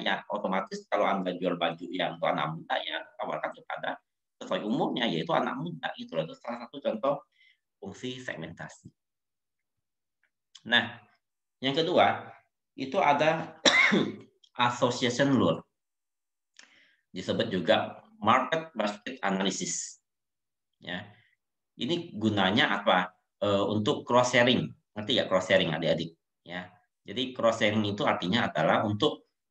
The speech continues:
mengidentifikasi, ya, kesamaan produk atau kebiasaan yang dilakukan oleh pelanggan ketika membeli sebuah barang. Contohnya, kalau orang biasanya beli roti,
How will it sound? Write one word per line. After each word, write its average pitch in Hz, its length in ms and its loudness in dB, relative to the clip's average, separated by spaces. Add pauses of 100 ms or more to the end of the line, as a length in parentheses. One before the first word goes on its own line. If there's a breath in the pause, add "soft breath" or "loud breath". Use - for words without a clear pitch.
mengidentifikasi, 113 1160 -4 (360)
ya, 90 180 -4 (300)
kesamaan 101 720 -2
produk 95 400 0 (160)
atau 131 320 0
kebiasaan 92 880 0
yang 104 160 4
dilakukan 98 560 0
oleh 104 240 0
pelanggan 90 560 -4 (480 soft breath)
ketika 156 400 0
membeli 131 560 2 (320)
sebuah 117 180 -6
barang. 104 280 -4 (680)
Contohnya, 113 480 -4 (840)
kalau 202 260 0
orang 180 460 4
biasanya 117 560 2
beli 110 240 4
roti, 190 560 0